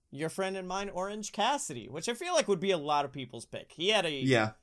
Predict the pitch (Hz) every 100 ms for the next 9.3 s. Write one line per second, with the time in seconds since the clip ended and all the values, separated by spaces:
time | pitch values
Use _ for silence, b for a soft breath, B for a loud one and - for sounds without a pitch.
0 | _ 262 285 190 165 185 180 160 160 147
1 | 123 131 110 127 160 190 180 165 156 160
2 | 143 151 143 131 127 _ _ _ _ 165
3 | 156 147 160 160 135 147 143 165 156 143
4 | 127 127 143 147 175 180 175 185 190 185
5 | - 196 196 202 202 214 214 - 143 131
6 | 127 127 131 131 147 131 127 123 135 127
7 | 123 127 110 117 - - 139 127 139 123
8 | 127 127 135 131 139 135 139 139 147 156
9 | 156 160 -